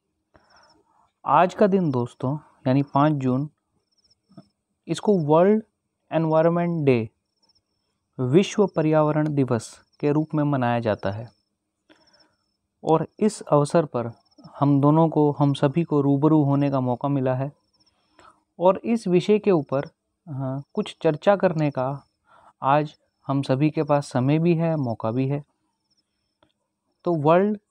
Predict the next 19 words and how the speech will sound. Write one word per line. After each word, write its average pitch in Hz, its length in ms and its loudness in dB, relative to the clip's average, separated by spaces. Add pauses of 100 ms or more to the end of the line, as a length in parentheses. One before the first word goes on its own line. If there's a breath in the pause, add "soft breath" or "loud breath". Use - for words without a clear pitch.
(160)
एनवायरनमेंट 139 680 0
डे 113 200 -8 (800)
शुरू 165 220 2
करने 165 320 0
से 160 120 -4
पहले 147 400 -4 (640 soft breath)
आप 180 240 4
सभी 160 380 0
को 123 340 -2 (240)
विश्व 185 440 0
पर्यावरण 151 720 0
दिवस 120 440 -6 (240)
यानी 139 200 -4
वर्ल्ड 156 440 -2
एनवायरनमेंट 139 720 -2
डे 127 140 0
की 135 140 -6
हार्दिक 165 480 -2
शुभकामनाएं, 131 760 -4